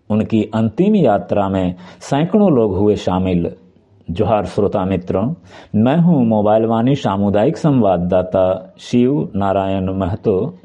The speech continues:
जरीडीह, बोकारो से। जरीडीह प्रखंड अंतर्गत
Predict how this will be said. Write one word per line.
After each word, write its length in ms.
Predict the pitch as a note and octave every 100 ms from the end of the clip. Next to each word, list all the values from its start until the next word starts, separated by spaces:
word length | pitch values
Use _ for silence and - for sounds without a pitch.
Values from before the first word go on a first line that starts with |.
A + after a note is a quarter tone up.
| F2
जरीडीह, 760 | A2 A2 D3+ G#2 F#2+ G#2+ -
बोकारो 380 | F#2 A2+ F#2 E2+
से। 360 | D#2+ - C#2 - - _ _ _ _ _ - - -
जरीडीह 420 | A#2 D#3+ G#3+ A#3
प्रखंड 400 | A3+ G#3 D#3+ D3+
अंतर्गत 680 | B2 G#2+ A2 G#2 F#2+ -